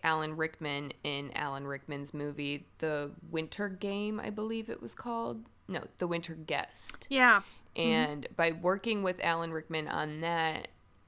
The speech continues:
Speaker 1: he was recommended and ultimately cast in Harry Potter because of his previous work with Rickman.
Speaker 2: Well, that's fun.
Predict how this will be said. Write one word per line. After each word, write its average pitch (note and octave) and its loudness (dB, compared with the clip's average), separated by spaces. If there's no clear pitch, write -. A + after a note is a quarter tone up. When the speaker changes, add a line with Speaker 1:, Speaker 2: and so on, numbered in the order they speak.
Speaker 1:
he F3 0
was E3 -2
recommended D#3+ 2
and D3+ 0
ultimately D#3 -2
cast D#3 -4
in D#3+ -4
Harry D3+ -2
Potter D3+ -2
because D3+ -6
of D3+ -8
his D#3 -8
previous C#3+ -6
work - -6
with - -8
Rickman. D3+ -6
Speaker 2:
Well, C#4+ 0
that's A#3+ 8
fun. F3+ -2